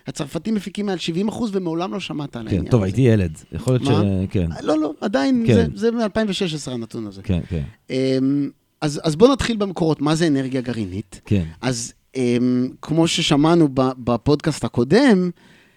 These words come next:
Speaker 2: כן.
Speaker 1: אה, או שניים קודמים,
Speaker 2: איינשטיין.
Speaker 1: נכון,
Speaker 2: נכון.
Speaker 1: איינשטיין מלמד אותנו ש-, אה, אה, מסה ואנרגיה הם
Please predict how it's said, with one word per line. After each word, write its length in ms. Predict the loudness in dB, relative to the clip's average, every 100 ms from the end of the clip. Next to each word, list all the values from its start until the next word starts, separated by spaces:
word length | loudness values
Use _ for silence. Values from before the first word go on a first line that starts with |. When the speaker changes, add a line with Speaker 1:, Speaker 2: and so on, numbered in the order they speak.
| 2
Speaker 2:
כן. 180 | 2 4
Speaker 1:
אה, 320 | 2 2 0
או 260 | -2 -6 -8
שניים 320 | -2 0 2
קודמים, 480 | 2 2 6 6 6
Speaker 2:
איינשטיין. 540 | 4 4 4 4 4 2
Speaker 1:
נכון, 400 | -2 2 4 4
Speaker 2:
נכון. 140 | 2 0
Speaker 1:
איינשטיין 420 | 0 0 2 4
מלמד 340 | 4 4 2
אותנו 480 | 2 4 6 6 4 0 _
ש-, 220 | -6 0 4
אה, 240 | 4 2 -2 -8 -2 0 2 4 4 2 -2 _
אה, 240 | -4 -2 0
מסה 380 | 2 2 4 2 4
ואנרגיה 640 | 6 6 4 4 2 2 -2 -8 _ -2
הם 340 | 2 4 4